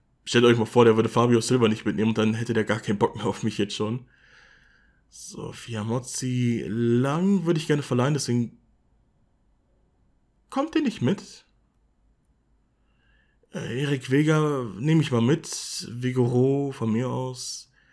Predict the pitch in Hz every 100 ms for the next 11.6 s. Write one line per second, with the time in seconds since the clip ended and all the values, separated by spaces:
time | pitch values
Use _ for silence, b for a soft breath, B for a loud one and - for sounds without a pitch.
0 | b b b 107 117 - 117 110 107 107
1 | 110 104 107 107 107 101 62 50 - 95
2 | 101 98 98 107 104 95 80 90 95 -
3 | 50 - - B B B B B B B
4 | B B - 113 120 127 160 165 165 160
5 | - - - - - - - - 104 110
6 | 110 110 110 110 - - 127 127 131 -
7 | - 113 107 107 107 107 107 104 - -
8 | 107 - 107 104 - 104 101 95 101 -
9 | 104 101 113 b b b b b b b
10 | _ 104 110 107 101 - - 101 101 110
11 | 98 98 101 - -